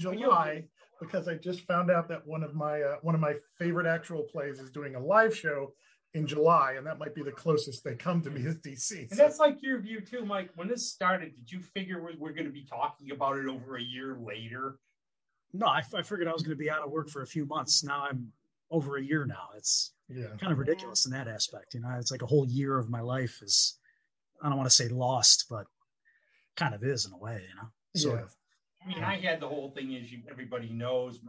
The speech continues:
Speaker 1: you know, dealing with my dad with dementia. He passed away in January last year, and I was wrecked for months. And in a weird way, it gave, because, you know, people, you know, I love my friends, but sometimes, you know, people would be a little, you know, I didn't wanna go out or do anything, and it gave me time to step back a little bit. And then I had all my problems with Shadow last year,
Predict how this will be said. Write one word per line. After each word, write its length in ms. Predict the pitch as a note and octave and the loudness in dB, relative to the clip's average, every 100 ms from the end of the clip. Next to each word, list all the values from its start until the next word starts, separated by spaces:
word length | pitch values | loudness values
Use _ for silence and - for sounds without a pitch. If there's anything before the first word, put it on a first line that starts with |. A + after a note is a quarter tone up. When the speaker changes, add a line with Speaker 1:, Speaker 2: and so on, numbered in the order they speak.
| - | -18
Speaker 1:
you 80 | B2+ | -16
know, 60 | |
dealing 300 | A#2 C3 C3 | -10 -8 -8
with 140 | A#2+ A#2+ | -8 -10
my 100 | A#2+ | -10
dad 200 | A#2 A#2 | -10 -10
with 120 | A2+ | -10
dementia. 420 | A#2 A#2 A#2+ B2 | -10 -8 -8 -10
He 80 | G#2 | -16
passed 400 | G2+ B2+ A2+ - | -12 -10 -10 -12
away 280 | A#2+ B2 B2 | -10 -10 -10
in 80 | G#2+ | -14
January 680 | G2+ C3 F#3+ D3+ G#2 G#2 G#2 | -14 -12 -10 -12 -14 -14 -14
last 220 | A2 - | -16 -16
year, 140 | B2 - - | -18 -20 -14
and 80 | C3+ | -4
I 160 | E3 E3+ | 0 0
was 200 | C3+ A2+ | -2 -10
wrecked 340 | A2 D3 D3+ - _ | 2 2 2 -4 _
for 100 | A2+ | -8
months. 360 | A#2+ D3 C3 | -2 -2 -2
And 100 | A2+ | -10
in 120 | C3 | -6
a 60 | C#3+ | -6
weird 380 | A#2+ D3 D3+ A#2 | -2 -2 0 -4
way, 180 | B2+ D3 | -2 -2
it 200 | C3+ - | -2 -6
gave, 180 | C3 A#2 | -10 -10
because, 280 | A#2 A#2+ - | -12 -14 -12
you 80 | - | -10
know, 140 | A2+ | -10
people, 520 | A2 A3+ - - G#2+ - _ _ _ | -10 -10 -6 -6 -8 -14 _ _ _
you 60 | - | -20
know, 60 | F#2 | -16
I 40 | A2 | -2
love 200 | D4+ F#3+ | 0 0
my 160 | A2+ | -4
friends, 400 | G2 - E3 D#3+ | -16 -10 -8 -8
but 120 | G#2+ - | -12 -14
sometimes, 400 | B2 C3+ A#2+ A#2 | -14 -10 -10 -10
you 60 | |
know, 60 | G#2+ | -14
people 300 | - C3+ A#2+ | -14 -16 -12
would 120 | A2 | -12
be 100 | G2 | -12
a 40 | A2 | -14
little, 400 | A2 G#2 F#2+ F#2+ _ _ _ A#2+ | -12 -10 -12 -14 _ _ _ -8
you 40 | |
know, 40 | A#2 | -4
I 100 | C#3 | -4
didn't 140 | E3+ | -4
wanna 220 | D3 C3 | -4 -4
go 160 | A#2 B2 | -2 2
out 140 | C#4+ | 2
or 40 | G2+ | 2
do 220 | A#2+ G#3+ | -6 -6
anything, 360 | - G2 G#2 G#2+ | -8 -12 -16 -16
and 80 | G#2+ | -10
it 80 | |
gave 160 | D3 D3+ | -4 -2
me 140 | C3 | -4
time 280 | A#2+ C3+ A#2+ | -6 -8 -8
to 60 | A2+ | -6
step 340 | - - - | -8 -8 -12
back 300 | B2 C#3 - G2 | -6 -4 -4 -8
a 40 | |
little 240 | F#2+ F#2 F#2 | -18 -18 -14
bit. 80 | |
And 80 | G#2+ | -10
then 100 | C3+ | -8
I 80 | B2+ | -6
had 120 | A#2+ | -4
all 160 | A#2 A2+ | -4 -4
my 120 | A2 | -8
problems 440 | - A#2+ A2+ G#2 G2+ | -6 -2 -2 -6 -18
with 100 | F#2+ | -16
Shadow 480 | - C#3+ D#3+ A#2+ | -8 -2 -2 -2
last 380 | G2 F#2+ F#2+ - | -6 -12 -16 -18
year, 280 | G#2 F#2+ F#2+ | -20 -18 -20